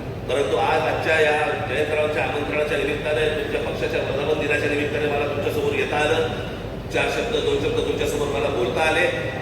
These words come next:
माझी तुम्हाला सगळ्यांना विनंती, हात जोडून विनंती आहे की जागे राहा,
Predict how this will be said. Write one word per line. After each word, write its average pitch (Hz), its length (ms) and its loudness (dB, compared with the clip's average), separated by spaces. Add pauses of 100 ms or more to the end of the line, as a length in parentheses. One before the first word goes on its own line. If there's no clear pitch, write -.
(160)
माझी 147 240 0
तुम्हाला 156 240 0
सगळ्यांना 160 380 2
विनंती, 185 420 2
हात 185 240 -2
जोडून 180 280 0
विनंती 170 340 0
आहे 160 320 0
की 160 80 -4
जागे 175 280 2
राहा, 170 320 0